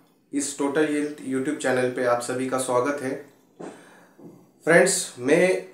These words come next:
इस वीडियो में सभी चीज़ें बताने वाला हूँ, व्हाइट डिस्चार्ज होता क्यों है, उसकी प्रिकॉशन क्या लेनी है और, अ, उसको आप अगर हाउसवाइफ है तो घर में भी बैठ के उसको कैसे ठीक कर सकते हैं, ये सब चीज़ें मैं आपको इस पे डिस्कस करने वाला हूँ। तो इस वीडियो को अंत तक आप अच्छे से देखना, स्किप मत करना।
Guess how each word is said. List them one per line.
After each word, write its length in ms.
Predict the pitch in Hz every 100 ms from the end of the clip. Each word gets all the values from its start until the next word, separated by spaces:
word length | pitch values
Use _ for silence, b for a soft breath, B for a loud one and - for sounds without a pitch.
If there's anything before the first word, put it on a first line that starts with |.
| 175
इस 220 | 175 165
वीडियो 300 | 160 180 165
में 280 | 156 160 -
सभी 320 | - 160 196
चीज़ें 300 | 185 170 156
बताने 300 | 143 143 143
वाला 200 | 139 131
हूँ, 100 | 127
व्हाइट 200 | 135 135
डिस्चार्ज 400 | 131 131 131 127
होता 240 | 123 123
क्यों 300 | 131 131 120
है, 320 | 117 117 117 -
उसकी 220 | - 131
प्रिकॉशन 520 | 127 123 139 143 147
क्या 140 | 143
लेनी 280 | 131 120 123
है 360 | 117 113 113 - -
और, 360 | 113 113 117 113 113 113 b b b b b -
अ, 340 | 101 107 107 -
उसको 240 | 139 - 160
आप 380 | 151 156 - - b b b b -
अगर 260 | 123 143
हाउसवाइफ 640 | 123 127 127 - 165 165
है 300 | 143 135 139
तो 260 | 139 - 131
घर 180 | 117 117
में 140 | 135
भी 80 | 151
बैठ 280 | 127 123 120
के 80 | 131
उसको 260 | 127 127
कैसे 260 | 127 127 143
ठीक 260 | 127 127
कर 120 | 120 113
सकते 280 | 120 -
हैं, 80 | 120
ये 60 | 131
सब 240 | 143 143
चीज़ें 260 | - 139 131
मैं 120 | 127
आपको 280 | 120 120 123
इस 140 | 120
पे 120 | -
डिस्कस 600 | 131 135 135 131 135 170
करने 280 | - 151 147
वाला 200 | 139 127
हूँ। 120 | 127
तो 60 | 139
इस 220 | 147 -
वीडियो 200 | 143 147
को 120 | 147
अंत 300 | 143 147 143
तक 180 | 143 143 127
आप 240 | 120 -
अच्छे 240 | 147 - 175
से 140 | 180
देखना, 340 | 156 151 147 156
स्किप 340 | - 190 185
मत 180 | 170 170
करना। 360 | 147 135 131 -